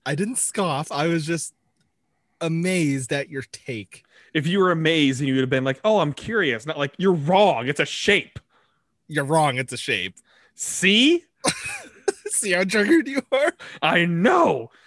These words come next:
Speaker 2: You're doing this on
Speaker 1: Oh.
Speaker 2: purpose.
Speaker 1: Do you think people listen to us for this conversation or hockey talk?
Speaker 2: I think it's, like, s-, fifty fifty.
Speaker 1: I think if we didn't have this conversation, we'd be boring.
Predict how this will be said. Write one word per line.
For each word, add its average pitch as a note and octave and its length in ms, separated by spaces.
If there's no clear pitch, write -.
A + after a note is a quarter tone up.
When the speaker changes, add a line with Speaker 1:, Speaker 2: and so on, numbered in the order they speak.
Speaker 2:
You're C3 120
doing C#3+ 260
this B2 100
on A2 140
Speaker 1:
Oh. D3+ 200
Speaker 2:
purpose. - 520
Speaker 1:
Do G#3 40
you G#3+ 60
think C#4+ 160
people G#3+ 240
listen D3 300
to D3 140
us C#3+ 140
for A#2 160
this B2 240
conversation C#3 840
or F#2 340
hockey A2 320
talk? - 400
Speaker 2:
I D#4 80
think A#4 300
it's, A#4+ 160
like, G4+ 140
s-, - 180
fifty D#4+ 300
fifty. A#3 420
Speaker 1:
I E3 60
think A#3+ 480
if F3 180
we E3 80
didn't D#3+ 280
have D#3 220
this D3 180
conversation, B2 840
we'd A2+ 200
be A2 80
boring. F#2 480